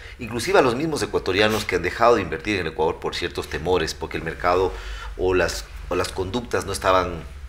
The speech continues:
prestadas, eh, no estaban previas, no estaban listas como para, para, para que la gente rompa ese miedo e invierta. Mirando este programa que lo miran muchos emprendedores, gente joven en todo el país, cuéntanos un poco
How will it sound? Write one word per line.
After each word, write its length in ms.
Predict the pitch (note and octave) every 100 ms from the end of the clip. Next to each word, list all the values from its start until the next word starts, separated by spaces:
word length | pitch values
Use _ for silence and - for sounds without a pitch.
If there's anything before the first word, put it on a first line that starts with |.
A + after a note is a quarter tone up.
| -
prestadas, 540 | F#2 F2 G#2+ G2 D2 - - - - -
eh, 200 | F#2+ F#2+
no 60 | G2
estaban 360 | F#2 G#2+ G2 -
previas, 380 | A#2+ A2+ G2
no 60 | F2+
estaban 280 | - G2+ G2
listas 300 | A2 G#2+ G#2
como 280 | F#2+ F2 -
para, 560 | D#2+ D#2+ D#2 D2 C#2 - - -
para, 160 | F2+ F2 -
para 160 | - F2+
que 80 | G2
la 100 | F#2
gente 260 | A#2 A#2
rompa 240 | G#2+ A2+ A2
ese 120 | G2+
miedo 160 | G#2 G2
e 40 |
invierta. 500 | F2 F2 - D2+ C#2 - - - - - - - - -
Mirando 560 | A#2+ D3 G#3 G#3 F#3 D#3+
este 180 | D3+
programa 380 | - A#2+ B2 B2
que 80 | G#2
lo 80 | G2
miran 300 | A2 A2 G#2
muchos 540 | A#2 A#2 G2+ - -
emprendedores, 680 | F2 E2 E2 F2+ G2+ G2 F#2+
gente 220 | - F2 F#2
joven 360 | G2+ G#2 F2
en 100 | D#2
todo 160 | E2 G2
el 80 | D#2+
país, 360 | D#2+ E2+ - - - -
cuéntanos 360 | E3+ F3 D#3+ B2+
un 80 | C3
poco 500 | C#3 C3+ C3 -